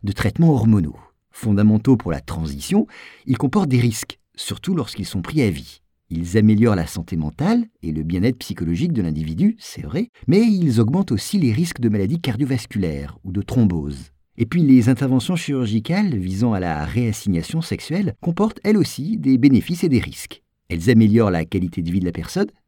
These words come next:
tout en l'exposant à de possibles complications post-opératoires ou même à des infections.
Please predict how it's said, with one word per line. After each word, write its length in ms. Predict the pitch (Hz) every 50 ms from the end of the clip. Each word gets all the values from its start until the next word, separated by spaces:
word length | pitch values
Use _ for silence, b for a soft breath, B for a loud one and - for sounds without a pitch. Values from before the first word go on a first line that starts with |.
| _ -
tout 240 | - 220 220 - 180
en 60 | 165
l'exposant 640 | 147 160 170 - - - 139 127 101 107 113 151 170 -
à 80 | 107
de 100 | 107 117
possibles 400 | 110 110 120 110 - 202 185 170
complications 800 | - - - - 214 - 214 180 - 127 95 - - 180 180 - -
post-opératoires 880 | - 185 170 - 147 - - 131 98 85 - - - 62 58 - - _ _ -
ou 60 | 87
même 200 | 85 104 127 143 135 B B B B B
à 100 | 120 113
des 140 | 120 107
infections. 440 | 120 107 - 98 85 - - - -